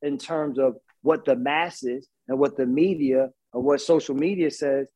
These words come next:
but in terms of the basketball world, they have enough stars on this basketball team in order for them to continue to, to ascend the way that they have because Ja Morant is so special. He is the, he is the head of it all.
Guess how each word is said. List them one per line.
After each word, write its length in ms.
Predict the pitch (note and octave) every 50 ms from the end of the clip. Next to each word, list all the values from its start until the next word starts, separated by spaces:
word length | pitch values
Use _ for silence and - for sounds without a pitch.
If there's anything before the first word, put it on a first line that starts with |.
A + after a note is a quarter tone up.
| _ _ _ _
but 100 | D3 D3
in 120 | D3 C#3+ C3
terms 340 | - E3+ F3+ F#3 F3 D3+
of 140 | D3+ C#3+ A#2
the 80 | B2+ A#2+
basketball 760 | A2 C3 C#3+ E3+ G#3+ G#3+ - F3 D3+ C3 C3+ C3 B2+ B2 A#2+
world, 300 | B2+ C3 B2+ B2 B2+ - _ _ _ _ -
they 100 | D3+ E3+
have 340 | D#3+ D3+ F3 G3 A3 G3 E3
enough 400 | D#3 C#3+ C#3+ D3+ D3+ D3 - -
stars 640 | - - - - D#3 E3 D#3 C#3+ B2+ A#2 A#2 A2+ _ -
on 160 | C#3+ C3+ C3+
this 160 | C#3 C3 A#2
basketball 640 | A#2 A2+ C3 C#3 D3 C#3+ - - A2+ B2+ B2 A#2
team 340 | G#2+ - C#3 C3+ C3 B2+ - - _ _ _ _ _ -
in 180 | C3 C3+ C#3
order 300 | D3 E3 F3 E3 D#3+ D#3
for 160 | - - D#3
them 400 | C#3+ B2+ C#3 D3 C#3+ C#3+ C#3 C3+ - _ _ _ _
to 120 | - C#3+ B2
continue 580 | - - D3 C3 - - F3 E3+ D#3+ D#3+ D#3
to, 400 | D3+ - D3+ C#3+ C#3+ C#3+ C#3+ C3+ - -
to 240 | - D3+ C#3 C#3 C3+ - - _ _ _ _ -
ascend 440 | C3 - - - E3+ E3 E3+ E3 D3+
the 60 | C#3+
way 200 | C#3 D3+ D3+ D3
that 160 | D3 C#3 C3
they 140 | C#3+ C3+ C3
have 380 | A#2+ C3 D3+ D#3 E3 E3+ F3+ F3 - _ _ _ _ _ _ _ _
because 520 | C3 D#3+ D3 - - G3+ A3 A3 F3+ D3+
Ja 160 | F3 F3+ F3+ F3
Morant 380 | E3+ D#3 D#3 D#3+ D#3+ D#3+ - B2+
is 160 | C#3 - -
so 220 | - F#3 E3+ D#3+
special. 520 | - - - - E3+ D#3 C#3 - - F#2 - _ _ _ _ _ _ _ _ _ _ _
He 220 | _ E3 G3+ A3 A3
is 140 | G#3 E3
the, 220 | D3 E3 D#3+ D3+ C3+ -
he 280 | B2+ D#3 F#3+ G#3 G#3+
is 220 | G3 G3 F#3 D#3+ C#3
the 120 | D#3 C#3+
head 260 | D#3 D#3+ E3+ E3+ D#3
of 140 | D#3+ C#3+ C3
it 100 | C3 B2+
all. 320 | C#3 D3+ D3 B2 - -